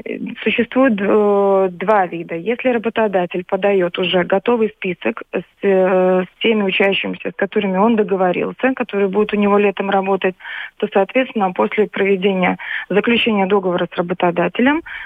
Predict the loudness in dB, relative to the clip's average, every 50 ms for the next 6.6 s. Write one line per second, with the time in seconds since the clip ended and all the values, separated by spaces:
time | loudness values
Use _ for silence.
0 | -14 -4 0 0 2 0 0 -4 -6 -6 -2 0 0 0 0 0 -2 -2 -4 -4
1 | -2 0 2 2 2 2 2 0 -4 -8 -4 -2 0 0 0 0 -2 -2 -2 -4
2 | -4 -2 0 0 0 0 0 -2 -6 -6 -2 0 2 2 2 0 -2 -4 -4 -2
3 | 0 0 0 0 0 0 0 0 -2 -4 -4 -4 -4 -6 -4 -2 0 2 2 2
4 | 2 2 0 0 2 2 2 2 2 2 2 2 2 0 0 0 2 2 2 4
5 | 2 2 2 2 0 -2 -4 -4 -2 -2 -2 0 0 0 0 0 0 0 0 -2
6 | -2 -2 -2 0 -2 -2 -4 -6 -10 -12 -12 -12